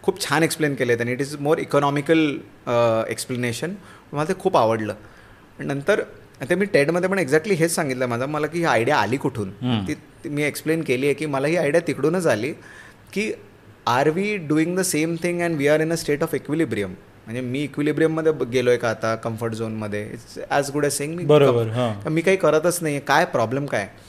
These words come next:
Speaker 1: आणि ना मी, I really like to do a lot of frameworks. मी कायम करत असतो काहीतरी, you know, मेट्रिक्स कार्ड किंवा काहीतरी, काहीतरी चाललेलं
Speaker 2: हम्म,
Speaker 1: असतं
Speaker 2: हम्म.
Speaker 1: माझं. आत्तापर्यंत मी, I, I have a habit. तर मी, अ, तेव्हा ना ते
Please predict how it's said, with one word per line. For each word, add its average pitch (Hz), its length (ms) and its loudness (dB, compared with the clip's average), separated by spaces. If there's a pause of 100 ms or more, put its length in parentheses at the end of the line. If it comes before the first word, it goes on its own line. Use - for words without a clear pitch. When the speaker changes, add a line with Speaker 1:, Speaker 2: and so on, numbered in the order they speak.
(400)
Speaker 1:
आणि 156 180 -2
ना 220 100 0
मी, 208 400 -2 (340)
I 131 60 2
really 165 300 6
like 151 340 4
to 156 360 2 (520)
do 131 80 0
a 143 120 4
lot 123 120 4
of 135 200 -6
frameworks. 110 460 -2
मी 123 80 -6
कायम 123 320 0
करत 120 260 0
असतो 113 200 -4
काहीतरी, 107 540 -4
you 107 100 -6
know, 107 160 -6 (400)
मेट्रिक्स 113 500 -2
कार्ड 110 440 2
किंवा 113 180 2
काहीतरी, 113 340 -2
काहीतरी 120 380 0
चाललेलं 131 280 2
Speaker 2:
हम्म, 127 120 2
Speaker 1:
असतं 104 120 -4
Speaker 2:
हम्म. 107 120 -4
Speaker 1:
माझं. 95 140 -6 (1400)
आत्तापर्यंत 156 540 2
मी, 127 140 -2
I, 120 480 -8
I 127 80 2
have 139 140 2
a 117 40 0
habit. 104 180 -2 (680)
तर 156 100 0
मी, 190 340 0
अ, 147 380 2 (120)
तेव्हा 143 220 2
ना 202 120 -2
ते 185 320 2